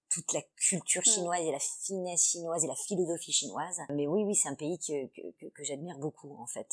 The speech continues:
Speaker 1: euh, et je le pensais vraiment pas au départ.
Speaker 2: Mm.
Speaker 1: Voilà. Et j'ai beaucoup mieux vécu mon expatriation à Shanghai que, par exemple, à Hong Kong, qui est beaucoup plus facile. Voilà. C'est,
Speaker 2: Ouais.
Speaker 1: ouais.
Speaker 2: Oui, comme
Speaker 1: Mm.
Speaker 2: quoi, ça
Speaker 1: Comme
Speaker 2: va.
Speaker 1: quoi.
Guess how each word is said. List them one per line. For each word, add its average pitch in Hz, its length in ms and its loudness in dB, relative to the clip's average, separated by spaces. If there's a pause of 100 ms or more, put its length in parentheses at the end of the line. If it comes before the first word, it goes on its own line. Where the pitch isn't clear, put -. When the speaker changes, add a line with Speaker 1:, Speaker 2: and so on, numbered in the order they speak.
Speaker 1:
euh, 110 160 -4
et 131 100 -4
je 139 80 -4
le 127 80 -4
pensais 139 360 -6
vraiment 151 340 -4
pas 160 260 -2
au 139 100 -2
départ. 127 440 -6
Speaker 2:
Mm. 104 80 -8
Speaker 1:
Voilà. - 240 -10
Et 175 80 2
j'ai 156 100 6
beaucoup 196 380 4
mieux 185 180 8
vécu 165 380 2
mon 160 160 2
expatriation 147 680 -4 (200)
à 135 80 0
Shanghai 147 640 2 (340)
que, - 180 -2
par 147 180 -2
exemple, 143 220 -2
à - 20 2
Hong 131 160 -4
Kong, 156 320 -4
qui - 100 -14
est - 20 -12
beaucoup - 220 -20
plus - 140 -16
facile. 113 400 2 (100)
Voilà. - 140 -16 (160)
C'est, - 80 -2
Speaker 2:
Ouais. 196 260 -6
Speaker 1:
ouais. - 140 -12
Speaker 2:
Oui, 208 160 -8
comme 156 160 -6
Speaker 1:
Mm. 143 40 -6
Speaker 2:
quoi, - 120 -8 (180)
ça - 120 -8
Speaker 1:
Comme 160 100 0
Speaker 2:
va. 147 40 -2
Speaker 1:
quoi. 131 260 0